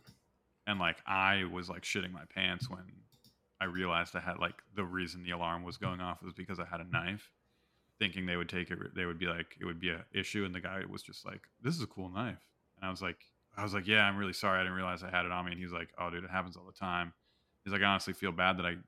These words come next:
you can't take this 'cause it's a nice knife." And I was like, all right.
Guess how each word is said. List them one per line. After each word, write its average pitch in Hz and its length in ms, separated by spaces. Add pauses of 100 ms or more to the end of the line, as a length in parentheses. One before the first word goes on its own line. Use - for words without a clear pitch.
(140)
you 90 180
can't 90 160
take 101 220
this 92 100
'cause 92 140
it's - 100
a 95 40
nice 85 280
knife." 92 260
And 90 100
I - 20
was 87 140
like, - 160 (840)
all 90 60
right. - 220